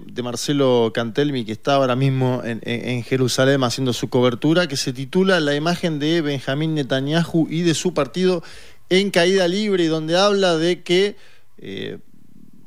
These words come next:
una baja del treinta y dos por ciento en la aceptación, no sé si esto es, es tan verídico, y una suba del partido opositor centrista de Benny Gantz, ¿no? Creciendo al cuarenta y uno.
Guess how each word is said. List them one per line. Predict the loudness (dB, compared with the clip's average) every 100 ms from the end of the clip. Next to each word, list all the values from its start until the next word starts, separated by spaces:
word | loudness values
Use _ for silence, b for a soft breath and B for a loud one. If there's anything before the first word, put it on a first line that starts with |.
| -18 -18 -16
una | -8 -2 2
baja | 4 4 4 2
del | 2 0
treinta | -2 -2 0
y | 0
dos | 0
por | -2
ciento | -2 -2 0
en | -2
la | -2
aceptación, | -4 -4 -4 0 2 2 0 -6
no | -6
sé | -6 -6
si | -6
esto | -4 -2 -2
es, | -4 -8 -8
es | -8
tan | -6 -4
verídico, | 0 4 6 4 2 2 2
y | 4 6
una | 6 4
suba | 2 2 4 4
del | 4 4 2 0 -4 -4
partido | -4 -6 0 0
opositor | 0 -6 -4 -4
centrista | -2 -4 -6 -2 2
de | 2
Benny | 2 0
Gantz, | 2 4 2 -2
¿no? | -6 -4 -2
Creciendo | -2 -2 0 0
al | 2
cuarenta | 0 0 -2 0
y |
uno. | 0 0